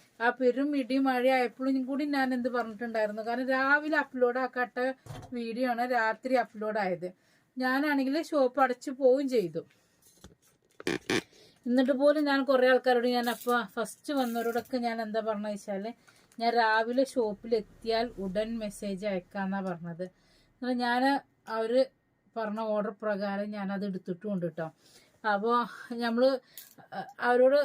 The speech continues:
ഫസ്റ്റ്, ഫസ്റ്റ് മെസ്സേജ് അയച്ച ആൾക്കാരോട് നമ്മൾ, ഏഹ്, പറഞ്ഞ് അവരത് കൊടുത്തതിന് ശേഷമല്ലേ പിന്നെ അടുത്ത ഓർഡർ നമുക്ക് എടുക്കാൻ പറ്റുള്ളൂ. അപ്പോൾ കുറേ ആൾക്കാർ പറഞ്ഞു, ഞാൻ, ഏഹ്,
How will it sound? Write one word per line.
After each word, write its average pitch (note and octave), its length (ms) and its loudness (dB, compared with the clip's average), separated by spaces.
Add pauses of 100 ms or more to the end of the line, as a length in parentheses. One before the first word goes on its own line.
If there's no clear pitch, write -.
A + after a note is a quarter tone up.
(120)
ഫസ്റ്റ്, A3+ 400 -6
ഫസ്റ്റ് C#4+ 400 -2
മെസ്സേജ് B3+ 480 2
അയച്ച A3 280 -2
ആൾക്കാരോട് G#3 640 -2
നമ്മൾ, G#3 240 -6 (560)
ഏഹ്, G#3 400 -2 (240)
പറഞ്ഞ് G#3 380 -2 (420)
അവരത് G#3+ 360 0
കൊടുത്തതിന് A#3+ 480 0
ശേഷമല്ലേ A3+ 320 -6
പിന്നെ A3+ 200 -6
അടുത്ത G3 280 -6
ഓർഡർ A3 300 -2
നമുക്ക് G#3+ 300 -8
എടുക്കാൻ G3+ 320 -8
പറ്റുള്ളൂ. F3 440 -8 (720)
അപ്പോൾ G3 160 0
കുറേ G#3+ 300 4
ആൾക്കാർ A3+ 320 4
പറഞ്ഞു, A3 240 0
ഞാൻ, G#3 160 0 (600)
ഏഹ്, A3 400 2